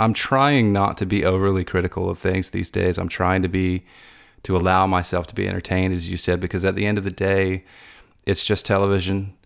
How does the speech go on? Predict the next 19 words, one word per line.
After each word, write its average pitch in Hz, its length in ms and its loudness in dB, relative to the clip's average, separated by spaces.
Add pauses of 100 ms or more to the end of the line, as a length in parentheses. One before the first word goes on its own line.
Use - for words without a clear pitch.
(440)
Uh, 90 420 -2
they're 98 240 -2
just 95 180 -4
movies. 95 540 0 (180)
You 101 140 -4
know, 95 280 0 (100)
some, 107 360 0
some 113 400 2
are 107 160 -2
profound 107 720 2
in 101 120 -6
such 98 260 -4
a 98 40 -2
way 101 240 4
that 98 300 -4
they 101 120 2
change 95 380 0
your 92 100 0
life. 92 500 -2